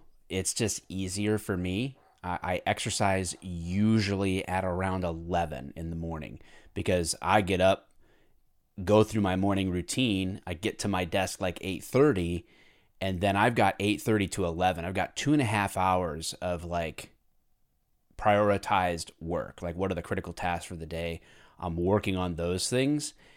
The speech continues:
and then I can exercise at eleven, you know, make my lunch, my, which is usually, like, a protein smoothie or something like that, and then clean up. And now, so I kinda, like, work on the business in the mornings and then in the business in the afternoons.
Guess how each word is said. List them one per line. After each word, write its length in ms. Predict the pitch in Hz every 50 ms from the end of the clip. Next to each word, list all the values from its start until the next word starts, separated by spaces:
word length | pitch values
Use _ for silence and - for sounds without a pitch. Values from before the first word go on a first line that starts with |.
| _ _ _ _ -
and 160 | 95 95 90
then 100 | 98 92
I 80 | 92 90
can 140 | - 92
exercise 560 | - - 98 - 113 101 - 113 101 95 87 92
at 100 | 92 87
eleven, 540 | 85 85 92 87 87 87 101 98 98 95 - _ _ _ _ _ _ _ _ _ _ -
you 100 | - 92
know, 120 | 85 82
make 260 | 82 85 95 95 87 95
my 120 | 90 87
lunch, 420 | 85 85 95 98 98 - - -
my, 140 | 85 85 80 80 -
which 220 | - 90 78 - 82
is 100 | 80 82
usually, 220 | 87 85 87 85
like, 120 | 82 -
a 40 | -
protein 360 | - - 101 90 - 95 85
smoothie 300 | 80 - - 98 90 87
or 40 | 82
something 220 | 82 - - - 90
like 160 | 85 78 -
that, 280 | 85 82 80 85 - -
and 180 | - 87 85 80
then 360 | 90 87 85 80 80 78 78 - _ -
clean 260 | - - 90 85 85
up. 320 | 101 117 117 - - - _ - _ _ _ _ -
And 140 | 82 82 85
now, 360 | 92 92 90 90 87 90 - - _ _ _ -
so 160 | - - 110
I 60 | 98
kinda, 220 | - - 143 147 143
like, 140 | 123 95 82
work 320 | 90 98 107 104 101 - -
on 320 | - 95 95 107 113 113
the 80 | 113 107
business 540 | 110 117 113 110 127 127 127 117 - - - -
in 120 | 98 95 92
the 60 | 87
mornings 480 | 87 90 98 110 127 131 135 127 -
and 180 | - 95 95 92
then 160 | 92 90 85 - -
in 220 | 92 98 98 98 92
the 80 | 92
business 440 | 85 92 90 87 90 90 87 - -
in 100 | 90 85
the 120 | 82 82
afternoons. 760 | 82 82 82 - - 85 82 80 76 60 50 - - - -